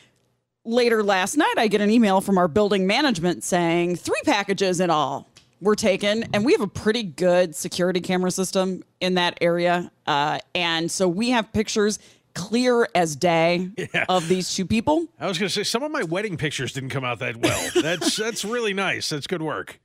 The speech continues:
Speaker 1: And apparently what I, what I learned then is that they were able to get a hold of keys to some units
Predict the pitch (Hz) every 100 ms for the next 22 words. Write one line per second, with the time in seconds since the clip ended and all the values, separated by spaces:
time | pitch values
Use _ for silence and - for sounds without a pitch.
0 | _ _ _ 269 262 226 277 285 240 247
1 | 226 208 - - - 175 196 190 185 175
2 | 165 202 190 180 185 180 180 175 160 165
3 | 165 175 143 165 185 185 180 175 180 185
4 | 175 190 170 165 147 175 175 165 - -
5 | - 180 180 180 - - - - 190 165
6 | 180 160 160 180 175 -